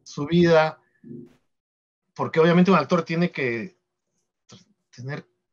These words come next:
una conexión, ¿no? Con, con su personaje, aunque el personaje sea un villano.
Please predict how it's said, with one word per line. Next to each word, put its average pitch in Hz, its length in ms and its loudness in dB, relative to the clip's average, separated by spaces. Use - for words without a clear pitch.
una 165 120 -12
conexión, 170 640 0
¿no? 220 240 2
Con, 147 240 -4
con 135 320 -14
su - 120 -18
personaje, 170 920 -2
aunque 131 220 -12
el 123 60 -10
personaje 156 480 -6
sea 156 580 0
un 151 120 -10
villano. 170 640 0